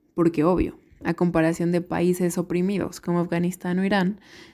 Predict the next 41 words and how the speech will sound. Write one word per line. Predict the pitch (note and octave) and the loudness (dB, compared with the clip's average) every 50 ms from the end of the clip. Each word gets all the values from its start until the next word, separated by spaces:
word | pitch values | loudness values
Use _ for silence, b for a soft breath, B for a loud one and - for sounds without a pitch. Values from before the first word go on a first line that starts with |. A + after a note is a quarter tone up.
| B B | B B
tenemos | - A3+ A3 A#3+ A#3+ B3 B3 B3 | -6 -4 -2 0 0 0 0 0
libertades, | A3 G#3 F#3+ F#3 F3+ F3+ - - C4+ C4 A#3+ G#3 G3 G3 G3 G3 F#3+ F#3+ F#3 | 0 0 2 0 -2 -2 -2 0 0 0 2 0 0 0 2 0 0 0 0
derechos, | F3+ F3 E3+ G3 A3+ A#3 A#3 - - F#3 F3 F3 F3+ - | 0 0 2 2 0 0 -2 -6 -4 -4 -2 -2 -2 -2
nos | F#3 F3+ - | -4 -4 -2
podemos | - G3 G3 G#3 G#3 | -2 -2 -2 -2 -2
vestir | G3 F3+ F3 F3 - - A#3 A#3+ A#3 | -2 -2 -4 -6 -6 -4 -4 -2 -2
y | A3+ | -2
expresar | G#3+ - - - E3+ E3+ - E3 E3+ | -4 -4 -8 -8 -8 -4 -4 -2 -2
de | E3+ E3 | -2 -2
cualquier | - E3 E3 - - E3 F3 | -2 -4 -4 -4 -4 -6 -6
forma. | - - F#3 F3+ E3 D#3+ F3+ F#3 - b b b b b b b b b b b | -4 -4 -4 -2 -2 -4 -4 -6 -12 b b b b b b b b b b b
¿Pero | - F#3 F3+ F3 | -2 0 2 2
de | F3 | 2
verdad | E3 E3 E3+ E3+ - | 2 0 0 -2 -4
podemos? | - - C4+ B3+ G#3+ F#3 F3 F3+ B3 E4+ F4+ - - - _ _ _ _ _ _ _ _ _ - | -4 -2 -2 0 0 0 0 0 -2 -4 -6 -6 -14 -20 _ _ _ _ _ _ _ _ _ -6
¿O | - F#3 | -6 -4
será | F3+ F#3+ F#3 F#3 F3+ F3+ | -2 0 0 0 -2 -4
que | F3+ - G3 F#3+ | -2 -2 0 0
eso | F#3 F#3+ G#3+ G#3+ | 0 -2 -2 -4
nos, | G3+ F#3+ F#3 | -2 -2 -4
se | F#3 - - F#3 | -4 -4 -2 -2
nos | F3+ F3 F3 F#3 | 0 0 0 -2
ha | F3+ | -2
metido | F#3+ F#3 F#3 F#3 F3+ F3+ | -2 0 0 0 0 0
en | F#3 | 0
la | F3+ | -2
cabeza | F3 - - E3+ E3+ E3+ F3 - F#3 F#3 | -4 -6 -4 -2 0 -2 0 0 -2 0
desde | F#3+ F#3 F3 F3 - E3 D#3+ | 0 0 -2 0 -2 -4 -4
pequeños? | - - - - - - - - - - - _ - - - _ _ b b b b b b b b b b b b b b | -4 -6 -8 -8 -6 -8 -8 -8 -10 -14 -20 _ -20 -20 -20 _ _ b b b b b b b b b b b b b b
Pues | - C#4+ C#4 | 0 0 2
podría | - D#4+ D#4 D#4 D#4 D4+ | 4 4 4 6 4 4
ser, | D4+ E4 E4 D#4+ D#4+ - - _ _ _ _ _ | 6 4 4 2 2 -8 -20 _ _ _ _ _
o | - A3 | -10 -4
simplemente | G#3+ C4 B3+ B3 C4+ C#4 C#4 C#4 A#3+ G#3+ G3 G3 G#3 | -2 0 0 2 4 4 4 4 2 2 0 -2 -2
me | A3 G#3+ | 0 0
gustaría | F#3 F3 F3+ - F#3 F3+ F3+ F3+ | 0 -2 -2 -2 -2 -2 -2 -2
tener | - G3 F#3+ F#3+ F#3 F#3 | -2 -2 0 0 0 0
menos | F#3 F#3 F3+ F3+ F3+ F3+ | 0 0 0 -2 -2 -2
ansiedad | E3+ E3+ - - - - F#3 | -4 -6 -2 0 0 2 4
y | E3+ | 2
estrés. | F3+ - - - - - - - | 0 0 -6 -12 -12 -14 -16 -18